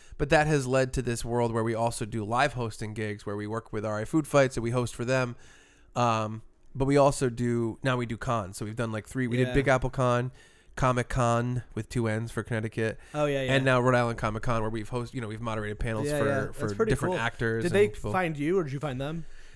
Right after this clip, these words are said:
Speaker 1: We decided that it made sense for us to go in that direction,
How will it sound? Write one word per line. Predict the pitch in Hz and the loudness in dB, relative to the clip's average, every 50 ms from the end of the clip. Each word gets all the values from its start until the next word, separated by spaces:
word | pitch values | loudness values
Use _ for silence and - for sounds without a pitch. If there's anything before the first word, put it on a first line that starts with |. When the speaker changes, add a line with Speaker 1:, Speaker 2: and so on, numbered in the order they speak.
| - - - - - - | -6 -6 -4 -8 -10 -4
Speaker 1:
We | - 202 247 | 0 2 2
decided | 247 294 - - 262 233 233 226 226 196 175 | 2 2 0 0 2 2 4 4 4 6 6
that | 185 180 | 6 6
it | 165 151 151 | 6 4 4
made | 165 160 143 | 4 2 2
sense | - - 156 143 139 | 4 2 2 2 2
for | - - 139 | 0 0 0
us | 135 - | 0 0
to | - | -2
go | 127 135 131 | 0 2 2
in | 131 127 | 2 2
that | 120 117 | 0 -2
direction, | 117 117 110 107 101 - - - 156 156 156 156 | -2 0 0 0 -2 -2 -2 -2 0 0 0 -4